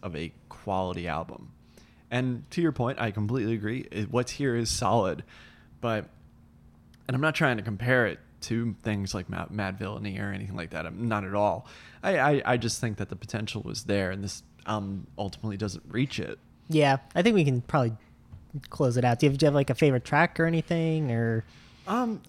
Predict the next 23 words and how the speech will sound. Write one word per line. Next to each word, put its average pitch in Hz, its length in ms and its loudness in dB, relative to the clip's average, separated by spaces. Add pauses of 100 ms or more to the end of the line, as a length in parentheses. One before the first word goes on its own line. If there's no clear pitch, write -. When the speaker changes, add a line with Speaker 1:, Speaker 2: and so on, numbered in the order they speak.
Speaker 2:
we 147 60 -2
Speaker 1:
th- 175 100 10
Speaker 2:
could 185 80 6
talk 151 160 6
about 143 180 6
some 156 80 6
of 120 60 4
the 104 40 -2
highlights 175 400 2
really 165 140 2
quick 165 260 0
too, 170 300 0
you 160 120 -2
know? 160 160 0
Just 165 120 4
Speaker 1:
Yeah, 240 140 8
I 170 140 6
Speaker 2:
'cause - 0 -
we 196 100 4
Speaker 1:
definitely 233 280 4
wanted 180 320 6
to 139 80 4
highlight, 139 520 6